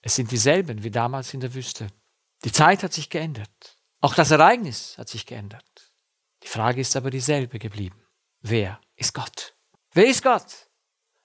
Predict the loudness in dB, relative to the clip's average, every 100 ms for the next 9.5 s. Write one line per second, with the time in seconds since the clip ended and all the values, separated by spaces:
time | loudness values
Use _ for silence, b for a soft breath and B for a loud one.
0 | _ 4 6 6 -2 -6 _ _ 0 2
1 | 2 -2 -6 -6 _ _ _ _ _ _
2 | 2 2 -6 -16 _ 0 2 4 2 4
3 | 6 6 4 -6 -14 _ -2 2 2 2
4 | -8 -18 _ 0 0 0 -4 -6 -8 -20
5 | -20 _ _ _ _ _ _ _ _ 2
6 | 6 6 6 4 4 0 -2 -4 -4 -10
7 | _ 2 2 2 -4 -12 -18 _ -8 -8
8 | -4 0 0 0 -6 _ _ -8 -6 -4
9 | -4 -2 -2 -2